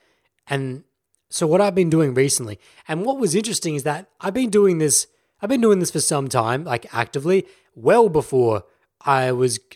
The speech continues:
and I don't just do it in preparation to go and speak with Matt's parents, I,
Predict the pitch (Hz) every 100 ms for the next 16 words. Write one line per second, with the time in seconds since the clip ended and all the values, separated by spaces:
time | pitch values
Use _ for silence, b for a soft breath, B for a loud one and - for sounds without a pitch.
0 | _ - 185 233 233 202 127 170 185 147
1 | 135 165 127 131 147 - 117 123 123 113
2 | 139 214 - 135 131 127 117 107 - 117
3 | 117 98 - b b b 175